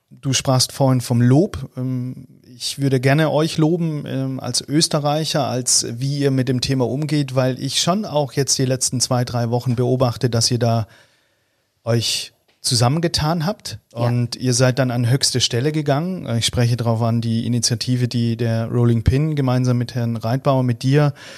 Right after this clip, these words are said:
Speaker 1: initiiert hat. Ihr habt bei Herrn Kurz direkt vorgesprochen.
Speaker 2: Ja.
Speaker 1: Ich,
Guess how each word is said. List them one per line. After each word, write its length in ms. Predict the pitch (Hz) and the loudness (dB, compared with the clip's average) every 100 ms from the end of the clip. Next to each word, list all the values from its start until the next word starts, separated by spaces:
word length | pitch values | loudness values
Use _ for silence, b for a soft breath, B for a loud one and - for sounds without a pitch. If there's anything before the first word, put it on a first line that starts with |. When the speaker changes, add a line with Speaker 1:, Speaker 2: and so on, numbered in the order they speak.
| B | B
Speaker 1:
initiiert 560 | - 131 123 - 135 151 | 0 2 2 0 -2 -2
hat. 200 | 156 - | -4 -4
Ihr 140 | 117 | -2
habt 140 | 117 - | -2 -2
bei 140 | 113 | 0
Herrn 180 | 113 110 | 0 0
Kurz 380 | - 180 - - | 0 0 2 0
direkt 300 | 131 170 - | 0 -2 -2
vorgesprochen. 840 | 156 170 190 - 180 185 220 202 | -2 0 -2 -4 -6 -6 -6 -8
Speaker 2:
Ja. 120 | 110 113 | -12 -12
Speaker 1:
Ich, 160 | - | -14